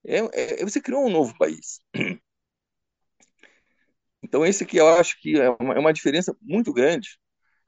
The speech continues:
e eu não acredito que o Mercosul não esteja preparado pra isso.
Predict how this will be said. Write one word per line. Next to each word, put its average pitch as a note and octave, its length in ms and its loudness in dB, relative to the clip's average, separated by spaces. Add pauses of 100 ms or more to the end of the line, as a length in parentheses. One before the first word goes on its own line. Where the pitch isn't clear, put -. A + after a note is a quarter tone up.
e A#2 120 -8
eu D#3 160 -2
não F#3+ 100 0
acredito F3 580 -6 (600)
que D#3+ 380 -4 (520)
o A#2 80 -4
Mercosul D#3 720 -2 (800)
não D3 120 -4
esteja E3 540 2 (1160)
preparado E3 580 2
pra A2+ 100 -4
isso. - 400 -12